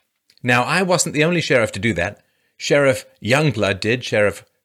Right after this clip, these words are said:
Christensen, and it was perfect because we didn't have to take our time with our staff to do anything. ice was in there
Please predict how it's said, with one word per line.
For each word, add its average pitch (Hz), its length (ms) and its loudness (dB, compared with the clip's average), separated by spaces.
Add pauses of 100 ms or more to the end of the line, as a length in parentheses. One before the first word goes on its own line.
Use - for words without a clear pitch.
Christensen, 117 680 -4
and 156 140 -2
it - 80 -2
was 190 120 -2
perfect 254 460 -2
because 147 340 0
we 185 400 0 (400)
didn't 170 280 2
have 147 280 -2
to 135 80 -2
take 123 340 -2
our 117 120 0
time 107 480 -4 (220)
with 113 140 -4
our 127 140 0
staff 104 320 -2
to - 80 -6
do 202 200 0
anything. 113 360 -4 (240)
ice 151 280 0
was 143 160 -2
in 104 180 0
there 95 280 -4